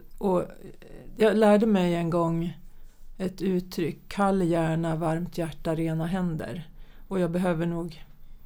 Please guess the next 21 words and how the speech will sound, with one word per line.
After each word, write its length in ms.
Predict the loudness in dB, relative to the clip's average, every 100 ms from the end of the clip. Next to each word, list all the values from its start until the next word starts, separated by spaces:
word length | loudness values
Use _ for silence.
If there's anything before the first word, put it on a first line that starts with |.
| -18 -10
ibland 380 | -6 -2 0 0
kyla 320 | 0 0 2 2
ner 240 | 2 2
hjärnan 600 | 0 -2 0 0 0 -2
när 120 | -2 -2
jag 100 | -2
blir 140 | -4
rädd. 200 | -4 -6
För 120 | -4
då 100 | -2
går, 280 | 0 -2 -2 -2
man 160 | 0
rusar 260 | 2 0 0
ju 80 | 0
igång 360 | 2 0 0
och 100 | -4
tänker 340 | 0 0 0 -2
en 80 | -4
massa 220 | -6 -6
tankar 460 | -4 -4 -2 -2
som, 320 | -2 -2 -4